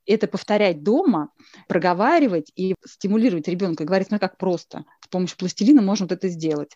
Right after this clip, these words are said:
с помощью палочки можно вот это вот смоделировать». Оно действительно, мне кажется, провоцирует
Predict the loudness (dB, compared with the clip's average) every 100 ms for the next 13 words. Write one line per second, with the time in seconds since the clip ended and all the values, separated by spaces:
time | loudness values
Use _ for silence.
0 | -16 0 2 4 2 4 6 4 2 0
1 | 0 0 -2 -4 -6 -4 -2 0 0 -2
2 | -8 -20 -10 -2 2 4 2 -2 _ _
3 | -8 -4 -4 0 -2 0 -2 -4 -4 -4
4 | -2 -4 -6 _ -2 -2 0 0 0 2
5 | 2 2